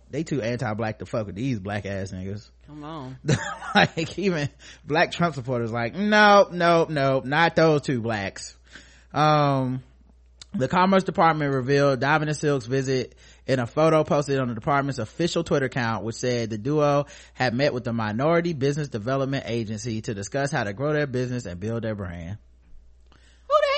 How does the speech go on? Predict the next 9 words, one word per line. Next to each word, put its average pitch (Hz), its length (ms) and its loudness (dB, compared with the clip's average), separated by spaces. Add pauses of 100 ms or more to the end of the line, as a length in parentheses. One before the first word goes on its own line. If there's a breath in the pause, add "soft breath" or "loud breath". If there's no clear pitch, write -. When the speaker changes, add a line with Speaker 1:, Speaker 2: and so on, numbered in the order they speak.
(120)
Speaker 2:
the - 80 -16
heck? 440 80 -20 (2250 soft breath)
Who 392 100 -4
the 359 80 0
hell 320 220 2
is 277 100 -6
going 269 300 0
over 262 180 0
there? 190 240 2